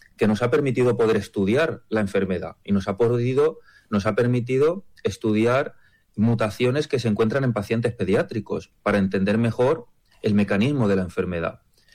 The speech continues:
En paralelo, que nosotros eso lo estábamos haciendo, pues, como parte de nuestra investigación y nuestra profesión, poder ayudar a las personas,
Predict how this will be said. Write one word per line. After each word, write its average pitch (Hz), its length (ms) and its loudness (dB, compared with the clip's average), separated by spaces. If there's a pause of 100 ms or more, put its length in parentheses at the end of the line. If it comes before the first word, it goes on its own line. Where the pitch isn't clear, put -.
(340)
En 107 140 2
paralelo, 131 640 0 (320)
que 90 120 -8
nosotros 110 400 0
eso 123 160 0
lo 101 80 2
estábamos 104 400 -2
haciendo, 117 360 -2
pues, 92 120 -4
como 87 200 -6
parte 101 320 0
de 104 120 2
nuestra 98 720 0
investigación 101 720 -2
y 104 40 2
nuestra 95 320 -4
profesión, 120 600 -4
poder 101 380 0
ayudar 98 320 0
a 101 40 0
las 101 120 -2
personas, 120 580 -2